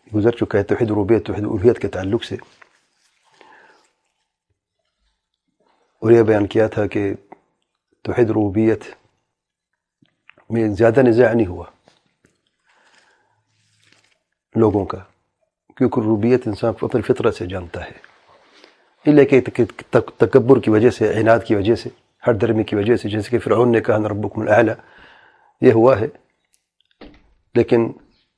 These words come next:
خالق کے وجود کو، مالک کے وجود کو کافر بھی تسلیم کرتا ہے، مشرکین عرب بھی تسلیم کرتے ہیں۔ اور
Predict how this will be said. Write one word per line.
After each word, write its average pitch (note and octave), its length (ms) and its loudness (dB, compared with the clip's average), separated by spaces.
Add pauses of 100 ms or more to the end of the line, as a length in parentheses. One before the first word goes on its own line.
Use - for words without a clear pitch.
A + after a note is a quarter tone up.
(440)
خالق D3+ 400 4
کے - 120 4
وجود B2 380 2
کو، - 300 -10
مالک C3+ 340 4
کے B2 60 0
وجود A2+ 340 2
کو G#2+ 180 -12 (560)
کافر D3+ 240 4
بھی C3 120 0
تسلیم G2+ 340 -6
کرتا - 360 -14
ہے، - 40 -20 (1500)
مشرکین A#2 220 0
عرب A#2+ 160 4
بھی A#2+ 120 0
تسلیم G#2 340 -4
کرتے F#2+ 320 -12
ہیں۔ F2+ 80 -16 (2500)
اور - 360 -2